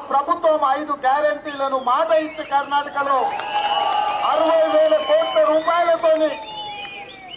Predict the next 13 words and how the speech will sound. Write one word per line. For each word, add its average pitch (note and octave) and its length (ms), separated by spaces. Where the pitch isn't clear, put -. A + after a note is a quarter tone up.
ఇవాళ B3+ 240
బడుగు C4+ 320
బలైన C4+ 340
దళిత A#3+ 240
గిరిజన A#3+ 340
మైనారిటీ D4+ 600
మహిళలకు C4 560
ఈరోజు A#3 300
సంక్షేమ A#3+ 480
పథకాలు A3+ 500
ఈరోజు A3 320
అమలు A3+ 260
చేసింది. G#3+ 340